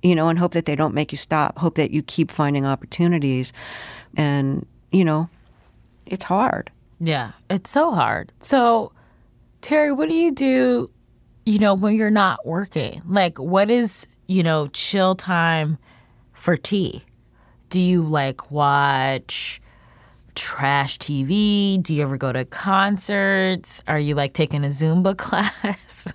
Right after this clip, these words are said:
Speaker 1: So an important feature of dinner is also having a glass of wine,
Speaker 2: Mm-hmm.
Speaker 1: which I just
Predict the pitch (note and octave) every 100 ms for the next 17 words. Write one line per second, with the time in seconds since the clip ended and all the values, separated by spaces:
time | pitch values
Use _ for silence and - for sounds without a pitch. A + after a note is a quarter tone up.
0 | F#3+ G3 _ G#3+ C4 B3 - _ - -
1 | _ A3+ A#3 A3 C4 A#3 A#3 A#3+ A3+ G#3
2 | F#3 E3+ G3+ G#3 G3 E3 E3 E3+ F3 F#3
3 | F3+ E3+ D#3+ D3+ D#3 D#3+ D#3+ C#3+ C3 B2+
4 | C3+ G3 A3 - - - E3+ D#3 D3+ C#3+
5 | D3+ E3 - - - D#3+ D#3+ D#3 -